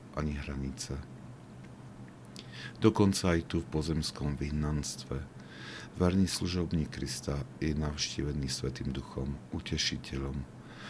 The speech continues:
ktorý vdychuje do jeho duše nevyslovnú blaženosť budúceho ve-, života. Toto uľahčuje jeho utrpenie, toto mu dáva neviditeľnú svätú útechu a radosť, ktorá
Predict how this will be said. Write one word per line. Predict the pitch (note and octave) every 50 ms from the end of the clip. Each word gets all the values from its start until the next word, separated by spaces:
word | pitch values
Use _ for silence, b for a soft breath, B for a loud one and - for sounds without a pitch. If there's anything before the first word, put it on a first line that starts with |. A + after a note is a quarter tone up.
| B B B
ktorý | - - - F#2 F2+ E2+ E2
vdychuje | D2+ D#2 E2+ D#2+ - - - F#2+ F#2 F2+
do | E2+ E2+
jeho | D#2+ D#2+ D#2+ D#2+ D2+
duše | D2+ D2 D2 - - - - D2 C#2+ D2+ - - - - -
nevyslovnú | D2+ D#2+ D#2+ D#2+ D#2 E2 D2+ - - D2+ D2 C#2+ D2 C#2+ B1+
blaženosť | B1 C#2+ C#2+ C#2+ C#2 D2+ C#2+ C#2+ C#2 C2 B1+ - -
budúceho | - C2+ C2+ G#1+ - - - - D2 C#2 C#2+ C#2+ B1
ve-, | - B1+ B1
života. | C2 C#2 C2+ C2 C2 C2 B1+ - - - - - - - - - - - - - - - B B B B B B B B B B B B -
Toto | A#2 G#2+ - F#2+ F#2
uľahčuje | F#2 F#2+ F#2 F2 E2 D#2+ - - - - - C#2+ C#2 C2+ C2
jeho | C2 C#2 C#2+ D2 D2+ D2
utrpenie, | - E2 - - E2+ D#2+ - - D2 C2 C2+ C2 B1+ B1+ - - - - -
toto | - F#2 - - E2
mu | D#2 D#2+ D2+
dáva | C2+ C#2 D2 D2+ C#2 C#2+ C#2+ C2+ - -
neviditeľnú | - D#2 E2 D2 D2+ D2 D2+ C#2 - - D#2+ D#2 D#2 D2+ D#2 D2+ D2+ D2 -
svätú | - - - D2+ - - C2+ C2
útechu | - C2 C2 - - C#2+ C2+ - - - D#2+ C#2+ C#2
a | C#2+
radosť, | C2+ C2 C2 C#2 D2 D2+ D#2 - - - - - - B B B B B B B B B B B B - -
ktorá | - F2 D#2+ E2 E2 D#2 D#2 E2